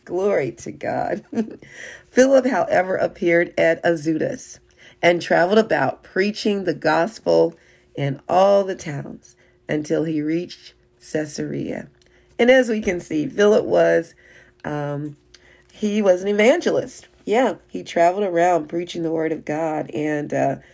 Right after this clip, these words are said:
meeting people where he was, where they were. He didn't say, "Oh, Lord, no, I'm, I'm, I can't stop here and, and meet with them. I've got this to do or that to do."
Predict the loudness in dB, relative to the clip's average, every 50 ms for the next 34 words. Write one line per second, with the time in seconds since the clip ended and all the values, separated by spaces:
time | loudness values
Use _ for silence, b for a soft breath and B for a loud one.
0 | B B B B B B B -2 0 2 2 2 2 0 -2 -4 -6 -4 -2 0
1 | 0 2 4 4 4 4 2 0 0 0 2 2 2 2 0 -2 -2 0 2 2
2 | 2 2 0 -2 -2 -2 -2 -2 -2 -2 -2 0 2 2 2 2 0 -2 0 0
3 | 2 4 4 4 6 6 4 4 2 2 0 0 0 2 2 0 0 -2 -4 -6
4 | -6 -6 -12 B B B B B B 2 2 2 0 0 0 -2 -4 0 2 4
5 | 4 4 2 0 -2 0 2 2 0 -2 -2 -2 -2 -2 -2 -2 -4 -4 -4 -4
6 | -4 -6 -6 -6 -6 -6 -4 -2 -2 -2 0 2 2 4 4 4 4 4 4 2
7 | 0 -2 0 0 -2 -2 -2 0 0 2 4 4 4 4 4 2 -2 -6 -6 -4
8 | -4 -4 -6